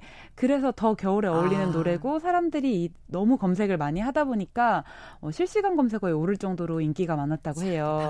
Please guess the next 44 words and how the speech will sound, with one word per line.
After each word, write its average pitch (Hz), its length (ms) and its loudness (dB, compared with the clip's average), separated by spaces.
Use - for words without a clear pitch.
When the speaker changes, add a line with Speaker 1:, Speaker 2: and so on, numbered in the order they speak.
Speaker 2:
방탄이 208 260 -4
뭐만 175 320 0
하면 254 320 2
Speaker 1:
네. 240 140 6
Speaker 2:
정말, 214 460 6
예, 196 440 2
다 190 160 0
화제가 254 360 0
되는군요. 190 360 0
Speaker 1:
맞아요. 170 320 0
Speaker 2:
예. 160 180 -4
Speaker 1:
근데 262 180 4
꼭 403 200 0
방탄이 262 500 2
그러지 226 280 -2
않았었더라도 233 960 -2
이 247 160 2
노래 208 220 2
자체가 202 480 -4
워낙 196 480 0
따스하고 208 1000 0
가사가 208 720 0
뭐 156 260 -2
"눈사람아 240 580 2
녹지 185 340 -2
마, 220 100 2
네가 185 220 0
녹으면 185 340 0
날 160 160 2
안아줄 208 380 -2
수 - 100 -6
없잖아." 202 500 -2
이렇게 190 320 -2
얘기할 208 260 0
정도로 220 340 -2
너무 196 300 2
따스한 339 720 2
위로의 254 400 4
Speaker 2:
음, 208 40 -4
Speaker 1:
감정을 196 340 2
Speaker 2:
아, - 20 0
Speaker 1:
가지고 185 340 0
Speaker 2:
귀여워요. 214 280 0
Speaker 1:
있어서 208 420 2